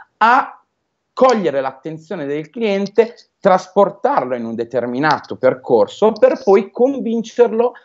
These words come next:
a fare quella specifica azione. Ora, com'è che è strutturata? Tenete conto, eh, ah, faccio una piccola premessa, eh,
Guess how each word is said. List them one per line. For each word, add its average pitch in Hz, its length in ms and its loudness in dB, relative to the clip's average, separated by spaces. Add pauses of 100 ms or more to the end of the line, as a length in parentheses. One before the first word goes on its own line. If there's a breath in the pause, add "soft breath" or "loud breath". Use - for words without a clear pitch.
(200 loud breath)
a - 100 -6
fare 170 420 0
quella 240 460 4
specifica 156 920 -4 (100)
azione. 107 640 -4 (920)
Ora, 214 320 4 (1300 soft breath)
com'è 269 380 2
che 180 220 0
è - 20 0
strutturata? 170 1000 0 (180)
Tenete 196 260 -2
conto, 208 460 0
eh, - 180 -8
ah, 156 140 0
faccio 175 500 -2
una 135 180 -6
piccola 131 380 -2
premessa, 104 720 -6
eh, - 80 -12